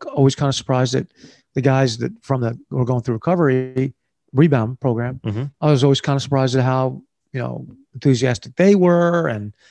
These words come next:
Speaker 1: you know, how willing to try they were
Speaker 2: Yeah.
Speaker 1: and, you know.
Speaker 2: Well, and I, you know, I would go over there sometimes to,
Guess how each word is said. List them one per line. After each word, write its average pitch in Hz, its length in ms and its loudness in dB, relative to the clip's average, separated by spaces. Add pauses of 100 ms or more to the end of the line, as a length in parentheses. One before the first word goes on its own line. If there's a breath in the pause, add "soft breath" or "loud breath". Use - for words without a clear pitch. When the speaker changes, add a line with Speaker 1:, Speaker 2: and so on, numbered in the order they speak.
(360 soft breath)
Speaker 1:
you 151 80 -2
know, 120 120 2
how 120 160 0
willing 127 260 0
to 107 60 -10
try 160 360 0
they 175 120 2
were 160 160 0 (220)
Speaker 2:
Yeah. - 40 -6
Speaker 1:
and, - 240 -10
you 139 60 -6
know. 120 300 -2
Speaker 2:
Well, 139 140 4
and 180 80 -2
I, - 200 -8
you 117 100 0
know, 95 140 0
I 101 80 -2
would 113 160 -2
go 92 140 2
over 90 120 0
there 87 140 0
sometimes 87 460 -8
to, 82 180 -6